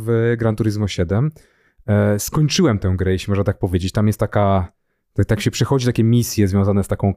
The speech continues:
kafe, powiedzmy samochodową kafe i jak się wszystkie skończy, to powiedzmy, że można uznać, że się grę skończyło, więc w te dwadzieścia pięć godzin jakby skończyłem Gran Turismo, odblokowałem wszystko, co się dało odblokować. Wiem, że gra,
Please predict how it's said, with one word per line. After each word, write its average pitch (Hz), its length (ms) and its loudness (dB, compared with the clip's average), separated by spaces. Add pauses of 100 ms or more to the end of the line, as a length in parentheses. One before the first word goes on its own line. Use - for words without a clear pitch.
kafe, 95 720 0
powiedzmy 87 300 -6
samochodową 95 520 0
kafe 95 500 0
i - 20 2
jak 85 140 -2
się 90 160 -2
wszystkie - 280 -4
skończy, 101 360 -4
to 92 100 0
powiedzmy, 95 260 -4
że 90 220 -2 (140)
można 101 180 0
uznać, 127 340 2
że 107 80 0
się - 120 -2
grę 107 140 0
skończyło, 95 480 -2
więc 92 200 -4 (480)
w - 40 -20
te 98 100 0
dwadzieścia 110 320 0
pięć 104 220 0
godzin 107 240 2
jakby 98 180 0
skończyłem 110 460 0
Gran 101 160 0
Turismo, 127 300 0
odblokowałem 104 480 -2
wszystko, - 220 -10
co 95 60 -8
się 104 140 -6
dało 98 160 2
odblokować. 101 520 -2 (300)
Wiem, 135 180 4
że 135 120 0
gra, 127 340 0